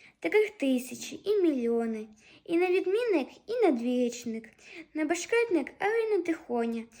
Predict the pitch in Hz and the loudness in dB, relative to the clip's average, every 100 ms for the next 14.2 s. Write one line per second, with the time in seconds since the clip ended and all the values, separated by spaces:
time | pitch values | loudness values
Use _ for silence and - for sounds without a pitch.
0 | - 330 302 302 370 381 349 349 453 440 | -20 -6 -4 -4 -4 0 4 6 6 6
1 | 359 302 277 269 262 247 240 240 240 247 | 2 2 0 0 0 2 0 -2 -2 -6
2 | - - - 277 285 240 285 269 247 247 | -8 -20 -8 2 2 4 4 4 2 2
3 | 427 392 262 262 254 226 233 233 226 226 | 4 4 2 2 0 0 0 0 -2 -6
4 | 226 - - 294 294 302 349 - 370 359 | -12 -20 -20 -6 -4 -2 -4 0 2 4
5 | 349 349 349 453 415 - - _ - - | 4 2 0 0 0 -2 -10 _ -20 -10
6 | - 415 254 269 254 254 240 247 240 254 | 0 0 0 -2 0 0 0 -2 -4 -2
7 | 247 240 233 - - 330 294 294 330 359 | -2 -2 -6 -10 -18 -16 -8 -4 -2 0
8 | 392 370 359 330 - 403 415 - _ - | 0 2 0 -2 0 0 0 -10 _ -20
9 | - - 440 320 247 240 233 226 - 240 | -16 0 2 4 4 2 0 -2 -6 -6
10 | 233 - - _ _ 302 - 311 330 466 | -6 -8 -20 _ _ -20 -6 0 4 4
11 | 480 320 - 262 427 508 466 453 427 415 | 4 0 -2 0 2 4 2 0 2 2
12 | 359 262 233 220 - 208 - _ _ - | 4 2 0 -8 -10 -14 -14 _ _ -20
13 | - - 403 466 440 330 285 226 226 214 | -14 2 4 4 4 4 2 0 -2 -2
14 | - - | -8 -18